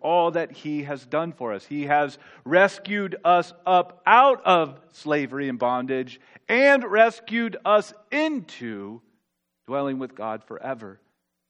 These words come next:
And the work of the Spirit is applying that into our lives as we respond to that good news.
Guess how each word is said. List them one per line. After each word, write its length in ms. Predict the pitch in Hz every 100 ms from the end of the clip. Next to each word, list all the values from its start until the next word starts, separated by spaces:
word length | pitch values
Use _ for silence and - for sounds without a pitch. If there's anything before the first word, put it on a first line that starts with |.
| _ -
And 60 |
the 60 | 160
work 180 | 202 190
of 60 |
the 60 | 180
Spirit 380 | - 180 190 170
is 120 | 151
applying 680 | 131 165 180 208 202 175 139
that 340 | 151 170 -
into 400 | 175 196 202 190
our 260 | 156 180 196
lives 420 | 196 226 214 147
as 160 | 151 147
we 140 | 202
respond 640 | 202 202 - 196 240 214
to 100 | -
that 260 | 147 135 -
good 180 | 120 110
news. 380 | 98 98 _